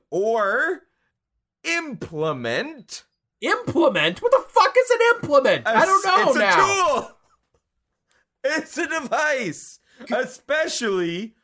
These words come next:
Speaker 1: one held in the hand,
Speaker 2: Held in
Speaker 1: used
Speaker 2: the hand.
Speaker 1: to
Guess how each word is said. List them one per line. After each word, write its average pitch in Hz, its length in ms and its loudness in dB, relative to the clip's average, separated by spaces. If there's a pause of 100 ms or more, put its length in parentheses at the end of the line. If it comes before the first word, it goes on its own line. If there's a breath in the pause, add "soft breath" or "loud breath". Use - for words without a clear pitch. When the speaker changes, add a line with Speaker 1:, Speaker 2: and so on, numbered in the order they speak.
(120)
Speaker 1:
one 175 380 -4
held 139 500 -6
in 190 160 -4
the 294 160 -2
hand, 247 680 -4 (240)
Speaker 2:
Held 277 220 0
in 285 80 -2
Speaker 1:
used 254 120 2
Speaker 2:
the 220 40 4
hand. 160 180 4
Speaker 1:
to - 0 -